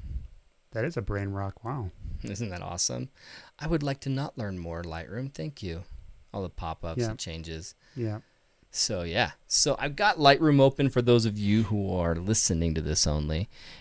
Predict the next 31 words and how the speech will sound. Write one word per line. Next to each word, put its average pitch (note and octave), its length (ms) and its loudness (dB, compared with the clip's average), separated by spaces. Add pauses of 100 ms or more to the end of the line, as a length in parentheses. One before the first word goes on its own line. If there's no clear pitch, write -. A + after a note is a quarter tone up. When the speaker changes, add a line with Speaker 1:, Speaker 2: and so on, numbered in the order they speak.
(140)
Speaker 2:
And G#2+ 420 6
don't C#3+ 180 6
worry, D#3+ 300 8 (140)
um, B2+ 460 6
this D3 220 6
wasn't C3+ 320 6
a A#2+ 60 6
planned A#2+ 460 2
event G#2 440 2
where G2 240 8
I F#2+ 120 8
have G2 400 2
everything F#2+ 480 0
set F#2+ 180 0
up F#2 180 -2
really G2 160 0
great F2 520 0
that G2 140 -2
you're F#2 120 -4
gonna F#2 180 -4
learn F2+ 300 -2
from A2 240 4
this G#2+ 260 4
as F#2+ 200 4
well G2+ 180 6
as F#2+ 140 2
you G2 60 -6
Speaker 1:
<laughs> - 60 -14
Speaker 2:
could A2 220 4
from G#2 220 4
a, F#2 160 4